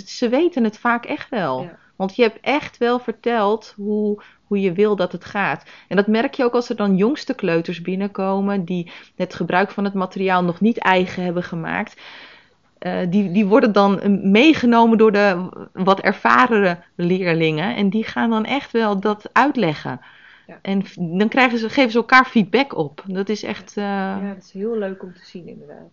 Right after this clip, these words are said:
Speaker 1: Ja.
Speaker 2: Ja.
Speaker 1: Maar inderdaad, het mag wel. Zo-, zolang die reeks er blijft en het gedachtegoed goed is.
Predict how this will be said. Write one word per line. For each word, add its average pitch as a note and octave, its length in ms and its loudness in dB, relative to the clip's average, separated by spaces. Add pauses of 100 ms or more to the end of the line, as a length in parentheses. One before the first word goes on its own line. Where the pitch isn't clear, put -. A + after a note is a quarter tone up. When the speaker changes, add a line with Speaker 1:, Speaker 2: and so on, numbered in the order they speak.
Speaker 1:
Ja. G3 380 -4
Speaker 2:
Ja. F#3 60 -20 (100)
Speaker 1:
Maar G#3+ 140 0
inderdaad, A#3 460 4
het - 160 -4
mag E4 320 2
wel. G#3 440 0
Zo-, A3+ 300 0
zolang A#3 480 0
die G3+ 140 4
reeks B3 420 2
er G3 160 -2
blijft G#3 500 -2
en F#3+ 160 -4
het F#3+ 140 -8
gedachtegoed - 720 -6
goed - 340 -8
is. F#4+ 360 -8